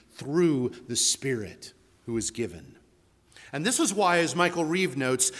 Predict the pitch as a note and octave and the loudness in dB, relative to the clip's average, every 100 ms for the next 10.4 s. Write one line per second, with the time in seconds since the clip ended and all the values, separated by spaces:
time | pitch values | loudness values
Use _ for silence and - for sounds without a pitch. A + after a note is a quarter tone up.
0 | - D#3 - - - A3 G#3 G3+ G3 D#3 | -8 0 2 2 4 8 8 8 6 0
1 | B2+ D3 A#2 G3 G3+ F3 D#3+ F#3 B3 C#4+ | 0 -4 2 4 6 4 4 4 4 2
2 | C#4+ C4 G#3+ A#3 C4+ F#3+ C#3+ C#3+ D#3+ - | 0 0 -2 2 6 6 6 2 -4 -10
3 | - - F3+ E3+ C#3+ A2+ G#3 A3 G#3+ G3 | -16 0 4 4 2 2 4 6 6 6
4 | F3+ E3 B2 D#3+ G3+ G#3+ G#3 G3+ G3 F#3 | 4 2 2 2 2 4 4 4 4 2
5 | F#3 G3+ F3+ F3 F3 E3 E3 D3 D#3+ C#3+ | 0 -2 -2 -2 -4 -4 -4 -8 -8 -10
6 | A2+ E3 E3+ F3 E3+ - - - C3+ G#3+ | -6 -2 0 2 0 -4 -14 -12 -2 -2
7 | A3+ - G3+ C3 B2+ - - - - D3 | 0 -4 -2 -4 -4 -6 -14 -16 -8 -6
8 | C3 D#3+ E3+ F3 E3 D#3+ - D3 B2 B2 | 0 2 4 4 2 0 -2 -4 -6 -4
9 | C#3+ C3+ C3 C3 C3 - C#3+ C3+ C3 - | -2 -2 -4 -6 -8 -6 -4 -2 -4 -6
10 | C3+ B2 A#2+ | -8 -6 -6